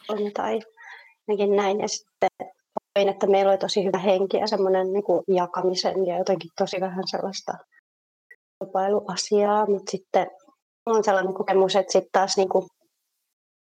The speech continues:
ehkä, ehkä sit itseään niinku kymmenen vuotta vanhemmat taiteilijat,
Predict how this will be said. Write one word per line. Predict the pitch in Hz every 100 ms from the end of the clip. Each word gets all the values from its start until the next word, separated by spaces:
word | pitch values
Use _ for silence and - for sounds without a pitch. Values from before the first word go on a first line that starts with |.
| _ -
ehkä, | - 185 - - - - - - _ _ _ _ _ -
ehkä | 202
sit | 202 -
itseään | 214 - 202
niinku | 196 196
kymmenen | 220 220 214 196
vuotta | 190 185 190 - - - - - _ _ _ _ _ _ _ _ _ _ -
vanhemmat | 196 190 190 190 - - _ _ _ _ _ _ _ _ _ _ 202 190
taiteilijat, | - 190 214 196 196